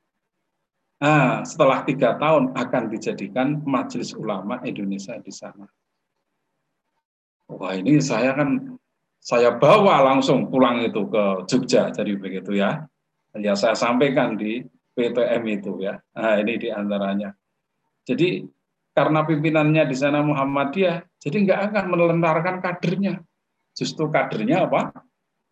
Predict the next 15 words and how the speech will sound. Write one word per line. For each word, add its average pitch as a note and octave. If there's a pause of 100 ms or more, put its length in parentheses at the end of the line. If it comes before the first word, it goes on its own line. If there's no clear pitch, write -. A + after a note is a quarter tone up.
(160)
Kader -
yang, D3 (580)
eh, A#2+ (100)
kaya D#3+
luar C3+
dalam, B2+ (540)
kaya A2+
ilmu, A2 (300)
kaya A2
harta. G#2+ (540)
Sehingga C3
kalau B2+
ada, A#2 (600)
apa C3
namanya, B2